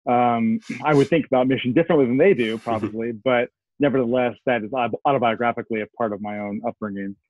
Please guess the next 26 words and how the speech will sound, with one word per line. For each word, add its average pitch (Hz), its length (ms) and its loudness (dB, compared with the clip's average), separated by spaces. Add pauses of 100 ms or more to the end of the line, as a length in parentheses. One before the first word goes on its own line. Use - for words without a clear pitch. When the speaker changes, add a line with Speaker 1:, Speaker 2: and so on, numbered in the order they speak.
(420)
Speaker 1:
Um, 147 320 4
for 170 120 4
me, 202 460 6
uh, 147 360 4
a 156 100 -4
couple 185 200 -2
things 147 180 0
are 131 60 -2
important. 110 400 -6
One, 143 340 0
when 143 220 0
I, 156 420 2
I 139 60 -2
went 151 160 0
to 139 60 0
Wheaton 131 300 -2
College, 113 460 -2 (240)
um, 110 400 -4
as 104 120 -10
an - 120 -20
undergrad, 107 480 -2
and 107 180 -6 (960)
at 165 180 2
Wheaton, 143 520 4 (260)
I, 127 400 2
um, 113 580 -2